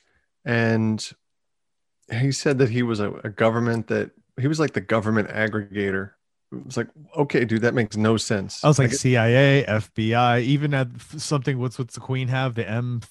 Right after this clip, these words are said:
Speaker 2: M fifteen or M-,
Speaker 1: M I six.
Speaker 2: M I six.
Speaker 1: M I five, M I six.
Speaker 2: So I'm
Speaker 1: Yeah,
Speaker 2: like,
Speaker 1: it, some nondescript, we don't wanna offend anybody type thing.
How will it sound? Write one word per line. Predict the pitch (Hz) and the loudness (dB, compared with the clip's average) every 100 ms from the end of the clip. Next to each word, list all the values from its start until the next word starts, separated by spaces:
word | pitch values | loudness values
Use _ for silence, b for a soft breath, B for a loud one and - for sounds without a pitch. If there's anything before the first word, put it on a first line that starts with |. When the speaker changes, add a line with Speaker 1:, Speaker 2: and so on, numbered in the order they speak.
| - | -8
Speaker 2:
M | 107 117 | -6 -4
fifteen | 110 117 107 117 117 120 113 | -4 -6 -6 -6 -4 -2 -2
or | |
M-, | |
Speaker 1:
M | 107 | -2
I | 104 | -2
six. | 107 117 - - - | 0 -2 -4 -14 -4
Speaker 2:
M | 107 104 | -2 0
I | |
six. | 101 - 117 113 | -2 -2 -2 0
Speaker 1:
M | 107 | -2
I | 101 | -2
five, | - 113 110 107 107 | -4 -4 -2 -2 -4
M | 107 104 | -8 -8
I | 101 | -8
six. | - 110 - - - | -10 -12 -14 -20 -2
Speaker 2:
So | - 147 | 6 8
I'm | 139 | 8
Speaker 1:
Yeah, | 151 | 6
Speaker 2:
like, | 139 - - - | 4 2 -6 -16
Speaker 1:
it, | - | -6
some | 202 156 | -2 2
nondescript, | 131 131 117 - - 113 104 - - | 2 2 0 -4 -2 -2 -2 -6 -4
we | 113 | -2
don't | 107 | 0
wanna | 110 98 | -2 -4
offend | 107 - 113 110 | -6 -4 -2 -2
anybody | 107 107 101 104 107 104 | -2 -2 -2 -2 -4 -6
type | 104 110 104 - | -8 -8 -8 -10
thing. | 113 107 107 | -8 -8 -10